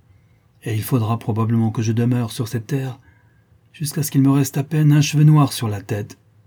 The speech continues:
Et pourtant, je ne peux pas continuer à vivre ainsi. Je suis obligé de concentrer mon attention pour respirer, de forcer presque mon cœur à battre. C'est comme si j'avais à faire ployer un ressort raidi.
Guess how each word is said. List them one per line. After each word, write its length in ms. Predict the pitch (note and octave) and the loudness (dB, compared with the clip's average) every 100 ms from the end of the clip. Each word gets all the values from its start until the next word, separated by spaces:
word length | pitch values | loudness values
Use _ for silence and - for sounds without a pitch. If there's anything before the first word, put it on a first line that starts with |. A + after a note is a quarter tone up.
| - _ _ _ _ _ | -20 _ _ _ _ _
Et 80 | - | -10
pourtant, 440 | A2+ A2+ - A#2+ A2+ | -6 -8 -4 -6 -2
je 100 | B2 | 0
ne 100 | A#2 | 0
peux 180 | C3+ | -2
pas 200 | - G2 | -4 -8
continuer 460 | F#2+ - - A#2 G#2+ | -8 -10 -6 -4 -4
à 60 | G2 | -4
vivre 220 | A2 G2 | -6 -6
ainsi. 400 | G2+ - A#2+ - _ _ _ _ _ _ _ _ _ - _ | -8 -10 -10 -16 _ _ _ _ _ _ _ _ _ -20 _
Je 140 | C#3 | -8
suis 260 | A2+ C#3+ B2 | -6 -4 -2
obligé 240 | A#2+ A#2 | -2 -2
de 100 | A#2 | -4
concentrer 520 | A2+ A#2+ - A2+ - | -4 -6 -4 -8 -4
mon 160 | A2+ A2 | -2 0
attention 540 | G#2+ A2+ A2 - A#2+ | -2 -6 -8 -6 -6
pour 180 | G#2+ A2 | -6 -8
respirer, 580 | A2 G#2+ - A2 A2+ G#2+ _ _ _ _ _ _ _ A#2+ | -8 -8 -6 -6 -6 -10 _ _ _ _ _ _ _ -4
de 120 | B2 | -2
forcer 520 | - D3+ - D3 C#3 | 0 -2 0 0 0
presque 420 | - G#2 F#2 - | -2 -10 -10 -8
mon 180 | G2 F#2+ | -8 -8
cœur 260 | - G2+ G2+ | -8 -8 -8
à 80 | |
battre. 440 | G2 G2 - - _ _ _ _ _ _ _ _ _ _ _ _ _ | -10 -12 -14 -20 _ _ _ _ _ _ _ _ _ _ _ _ _
C'est 140 | D#3+ | -4
comme 180 | D#3+ E3+ | -2 0
si 120 | F#3 | 2
j'avais 220 | D3+ D3+ | 2 2
à 80 | D3+ | 0
faire 180 | E3+ D3 | -2 -6
ployer 320 | - C#3 C#3+ | -2 2 4
un 100 | D3 | 2
ressort 420 | C3 C3 - C3+ | 2 -2 0 -2
raidi. 360 | B2 C3 C3 | 0 -2 -2